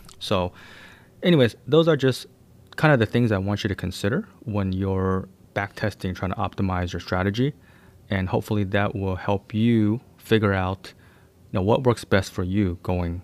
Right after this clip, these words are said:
going forward. So as always, if you guys enjoyed this episode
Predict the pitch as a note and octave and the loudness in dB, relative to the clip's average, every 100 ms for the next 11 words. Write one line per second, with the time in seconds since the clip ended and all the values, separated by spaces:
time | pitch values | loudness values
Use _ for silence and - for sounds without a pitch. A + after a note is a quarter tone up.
0 | - F2 E2+ G#2+ G2 F2 - - - _ | -6 -4 -4 -2 -2 -4 -8 -20 -20 _
1 | _ _ _ _ - - A2 F#2 - - | _ _ _ _ -10 -4 0 0 -2 0
2 | A2+ D#3+ C#4 - - A2 B2+ A#2 G2+ F#2+ | 2 4 2 -4 -4 -4 2 4 4 0
3 | G2+ F#2 B2+ C3 C#3+ C3+ C3 | -2 0 -2 0 -2 -2 -4